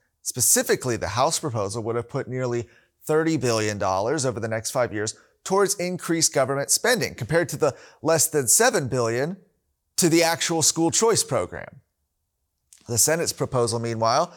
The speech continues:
would place an extra fourteen billion dollars towards public education, with a one-time five hundred million dollar expenditure on school choice that would need to be appropriated annually.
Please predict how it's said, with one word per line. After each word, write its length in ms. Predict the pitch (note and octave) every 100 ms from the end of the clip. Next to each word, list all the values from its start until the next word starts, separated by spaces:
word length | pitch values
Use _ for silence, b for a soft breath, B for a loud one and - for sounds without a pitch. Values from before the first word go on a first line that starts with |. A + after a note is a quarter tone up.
| B B B B
would 100 | C#3
place 240 | F#3 E3+
an 80 | E3
extra 380 | D3+ D#3+ - C#3+
fourteen 480 | - A#3 C4 G#3 F#3
billion 300 | E3 D3+ C#3+
dollars 300 | C#3 C3 B2+
towards 240 | C#3 A#2+
public 300 | - B2 A#2+
education, 720 | A#2+ A#2 A2 A#2 A2 - D#3+ E3+ b b b
with 160 | C#3 C#3+
a 140 | C#3
one-time 640 | A#2 C3 D3+ C#3 C3 C3+ A#2+
five 300 | B2 A#2+ A#2
hundred 260 | A#2 A2
million 380 | A2 C3 D#3+ C3+
dollar 240 | B2 G#2+
expenditure 520 | F#2 - A2+ G#2 A#2+ G#2+
on 140 | G2+
school 260 | - A#2 G#2+
choice 280 | C3+ B2+
that 120 | D3 D#3
would 120 | F#3+
need 160 | G#3
to 80 | F#3
be 240 | E3 D3+ B B B
appropriated 800 | - D3+ C#3 - C3 A#2+ A#2+ A#2
annually. 540 | A#2+ A#2 A2 A1+ G1+